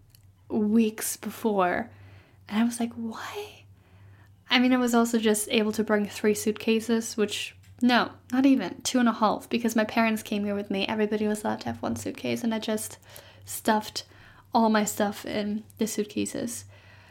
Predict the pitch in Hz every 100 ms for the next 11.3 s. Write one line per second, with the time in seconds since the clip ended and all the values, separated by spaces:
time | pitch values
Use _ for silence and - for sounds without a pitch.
0 | - _ - 214 202 - - - - -
1 | - - - - 254 233 214 202 202 202
2 | - - - - 226 226 233 240 - -
3 | 269 240 294 277 233 240 220 208 208 220
4 | 220 214 226 202 - 220 208 214 208 -
5 | 208 208 214 208 202 - - - - -
6 | 214 214 214 208 208 208 208 - 233 -
7 | - 262 269 254 247 254 240 240 233 233
8 | 226 226 226 - - - - 214 196 -
9 | 240 240 - 233 226 226 - 214 233 -
10 | 214 214 214 208 208 202 202 196 196 -
11 | 190 202 -